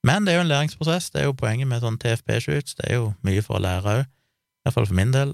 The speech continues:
jeg ønsker jo bare å få tatt bilder, så jeg kan lære de feilene jeg gjør, og, og bli bedre. Og vil dere se bildene jeg har tatt tidligere, som jeg har nevnt før, så kan dere sjekke de ut på foto dot tjomli dot com. Der ligger min, eh,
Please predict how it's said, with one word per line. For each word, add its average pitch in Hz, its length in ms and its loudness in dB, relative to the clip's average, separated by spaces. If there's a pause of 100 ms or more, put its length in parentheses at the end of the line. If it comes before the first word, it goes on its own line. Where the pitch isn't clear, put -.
(120)
jeg 107 200 0
ønsker - 240 -4
jo 104 80 0
bare 95 220 0
å 101 60 -2
få 104 100 -4
tatt 101 220 -2
bilder, 104 360 0
så 104 140 0
jeg 110 100 -4 (360)
kan 110 160 0
lære 104 340 0
de 107 100 -2
feilene 104 400 0
jeg 98 140 0
gjør, 117 240 0
og, 101 80 2 (140)
og 101 80 -4
bli 104 160 2 (120)
bedre. 110 640 0 (1300)
Og - 80 4
vil 113 120 4
dere 104 180 0
se 110 180 2
bildene 101 320 0
jeg 95 80 -4
har - 60 -10
tatt 107 180 -4
tidligere, 117 400 0
som - 120 -4
jeg 110 100 0
har 107 80 2
nevnt 110 180 -2
før, 147 160 2
så - 160 -8
kan - 160 0
dere 110 160 -2
sjekke - 320 -2
de 95 60 4 (100)
ut 117 160 0
på - 120 -6
foto 123 420 0 (180)
dot 110 160 0
tjomli 117 380 0 (140)
dot 107 320 -2
com. 123 200 0 (800)
Der 110 120 2
ligger 110 240 2
min, 107 200 4
eh, 101 160 4